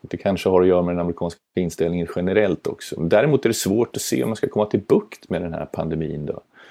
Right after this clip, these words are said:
Det råder ju en otroligt utbredd misstänksamhet mot vaccinet. Eh, folk litar liksom inte på myndigheterna i U S A.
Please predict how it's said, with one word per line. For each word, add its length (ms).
Det 80
råder 260
ju 60
en 100
otroligt 800
utbredd 1200
misstänksamhet 880
mot 260
vaccinet. 840
Eh, 240
folk 240
litar 340
liksom 220
inte 140
på 80
myndigheterna 560
i 40
U 60
S 180
A. 240